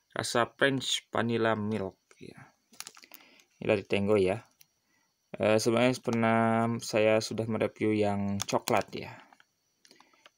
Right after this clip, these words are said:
Ini yang bagian Vanilla Milk, ya. Rasa French Vanilla Milk. Ya, dari O T. Produksi P T Ultra Prima Abadi, ya.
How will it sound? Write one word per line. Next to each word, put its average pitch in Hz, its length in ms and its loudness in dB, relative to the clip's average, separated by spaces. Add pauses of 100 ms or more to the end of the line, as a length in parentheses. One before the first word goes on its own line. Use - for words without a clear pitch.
Ini 120 400 4
yang 107 160 0
bagian 98 480 -2 (320)
Vanilla 104 480 0
Milk, 95 480 -6
ya. - 240 -14
Rasa - 400 -10
French 143 560 2
Vanilla 101 400 -2
Milk. 95 320 -8 (1120)
Ya, - 80 -8
dari 101 560 0
O - 160 0
T. 147 400 2 (1600)
Produksi 117 480 2
P - 160 0
T 127 160 2
Ultra 117 400 2
Prima 110 640 0
Abadi, 95 480 -2 (160)
ya. - 160 -12